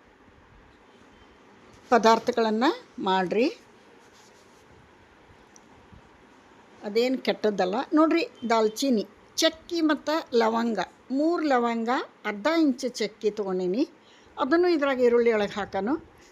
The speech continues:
ಸೋಂಪು ಕಾಳು, ಅರ್ಧ ಸ್ಪೂನ್ ಸೋಂಪು ಕಾಳು ಹಾಕೋಣ. ರುಚಿ ಮಸ್ತ್ ಇರ್ತೈತಿ ಗ್ರೇವಿದು.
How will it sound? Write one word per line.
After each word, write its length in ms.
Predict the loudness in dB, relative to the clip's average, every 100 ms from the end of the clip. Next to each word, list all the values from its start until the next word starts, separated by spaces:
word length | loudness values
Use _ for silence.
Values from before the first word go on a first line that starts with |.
| -12
ಸೋಂಪು 380 | 0 2 2 0 -2
ಕಾಳು, 240 | -2 -2 -4 -6 -8
ಅರ್ಧ 200 | -2 -2 -2 -4
ಸ್ಪೂನ್ 340 | -4 -2 -2 -4
ಸೋಂಪು 280 | -8 -8 -8
ಕಾಳು 140 | -8 -6
ಹಾಕೋಣ. 320 | -6 -6 -6 -8 -10 -20 -20 -8 -2
ರುಚಿ 260 | -2 0 2 2
ಮಸ್ತ್ 400 | -2 -6 -2 0
ಇರ್ತೈತಿ 380 | 0 -4 -4 -6
ಗ್ರೇವಿದು. 480 | -2 -2 0 -2 0